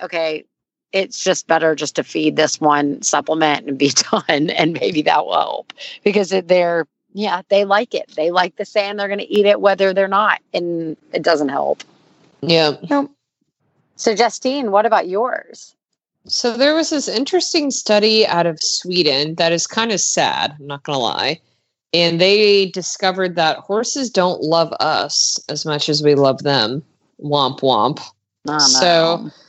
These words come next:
Speaker 2: while observing twenty-six horses and their owners and several other people, like, you know, human, like, a human control environment of, like, barn management of,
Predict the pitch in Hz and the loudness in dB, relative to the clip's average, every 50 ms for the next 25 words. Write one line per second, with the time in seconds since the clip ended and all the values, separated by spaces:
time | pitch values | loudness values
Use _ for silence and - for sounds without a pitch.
0 | _ _ _ _ - 160 185 196 208 214 214 208 190 175 - 214 214 254 247 277 | _ _ _ _ -4 0 2 2 4 2 2 0 -2 -4 -8 -6 -6 -6 -6 -6
1 | 247 240 214 - - - 220 254 277 247 - - 240 220 - - - - 202 196 | -8 -8 -10 -12 -12 -10 -8 -8 -8 -8 -6 -8 -8 -6 -6 -10 -6 -4 -2 -2
2 | 190 - - 170 151 147 147 147 151 147 - 135 156 160 156 - - 170 180 185 | -2 -2 0 2 2 4 4 2 0 -2 -4 -4 -4 -4 -4 -2 2 2 2 4
3 | 185 180 180 175 175 160 - 170 165 156 - 175 160 156 165 156 - 104 156 165 | 2 2 2 2 2 0 0 -4 -4 -2 0 0 0 2 0 0 2 0 0 2
4 | 160 156 156 - - - - 208 190 175 - - 156 143 143 147 147 139 139 - | 2 0 -2 -6 -12 -10 -6 -4 -4 -4 -2 0 2 4 4 4 4 2 0 -2
5 | - - - 165 170 160 151 135 135 - - 175 165 160 156 151 151 151 147 147 | -6 -8 -4 -2 0 0 0 -2 -2 -2 -4 -2 0 0 0 0 0 -2 -4 -6
6 | 143 127 - _ _ - 170 160 156 156 143 143 - 190 190 180 165 - 180 170 | -6 -8 -10 _ _ 0 0 2 2 0 -2 0 0 2 2 2 0 0 -2 -4
7 | 156 - - 156 151 151 147 139 139 131 127 127 135 120 104 113 - 139 117 107 | -2 0 2 2 2 2 2 2 2 2 2 2 0 -2 -2 -2 0 0 0 0
8 | - _ _ _ - 214 220 214 202 202 196 196 185 185 175 - 190 180 170 160 | -2 _ _ _ 0 2 2 2 2 2 0 0 0 -2 -4 -2 -2 -2 -2 -4
9 | 143 | -6